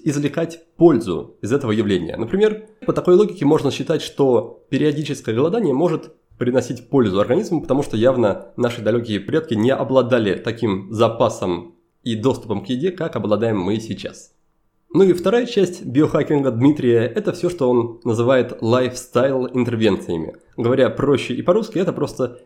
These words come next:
изменение образа жизни через внедрение привычек. Такой подход лично мне очень близок, надеюсь, он близок и вам тоже. А если вы хотите попробовать его на практике, то приходите к нам на программу «Курс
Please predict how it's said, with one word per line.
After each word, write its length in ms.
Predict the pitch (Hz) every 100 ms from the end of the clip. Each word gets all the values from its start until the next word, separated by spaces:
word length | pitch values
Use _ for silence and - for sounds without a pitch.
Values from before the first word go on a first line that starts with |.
| _
изменение 920 | - 131 135 139 135 110 95 85 78 -
образа 340 | 131 117 107
жизни 480 | 139 202 190 175 170
через 560 | - 156 180 175 175 - _ _
внедрение 840 | 101 104 110 107 123 110 104 104 -
привычек. 500 | - 101 92 - - _ _ _ _ _ _
Такой 340 | 175 175 233
подход 520 | - 151 - 151 - - -
лично 300 | 135 - 120
мне 220 | 117 113
очень 320 | 120 117 98
близок, 340 | 110 143 175
надеюсь, 400 | - 113 135 117
он 240 | 117 104 107
близок 440 | 131 113 95 - -
и 120 | 127
вам 260 | 110 104 92
тоже. 380 | 107 92 131 - _ _
А 120 | 185
если 280 | 214 214 165
вы 100 | 165
хотите 240 | 170 170
попробовать 540 | - 151 160 147 131 123
его 160 | 147
на 100 | 151
практике, 540 | 135 190 208 - 147 156
то 160 | 196
приходите 440 | 190 120 135 160 131
к 100 | 117
нам 240 | 120 123
на 80 | 98
программу 720 | 101 92 123 117 107 107 - _ _ _
«Курс 460 | 127 139 - -